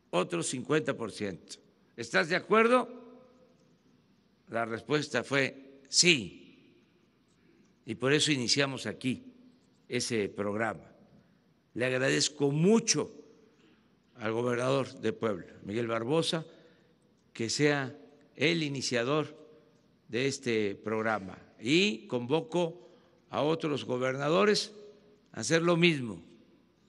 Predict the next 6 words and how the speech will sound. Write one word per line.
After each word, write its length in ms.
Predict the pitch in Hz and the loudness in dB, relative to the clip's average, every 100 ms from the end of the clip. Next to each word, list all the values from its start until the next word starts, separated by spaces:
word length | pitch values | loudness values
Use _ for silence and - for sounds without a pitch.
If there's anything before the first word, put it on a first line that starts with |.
| _ _ _ _ _ _ _ _ _ _ _ _ _ _ - | _ _ _ _ _ _ _ _ _ _ _ _ _ _ -8
Diez 280 | 120 131 | -2 -2
mil 200 | 135 180 | 0 0
millones 580 | 180 156 165 180 156 107 | 2 2 2 2 0 -2
de 80 | 117 | -4
la 100 | 117 | -4
Federación 720 | 104 113 113 110 196 226 202 | -4 -4 -2 0 0 0 -6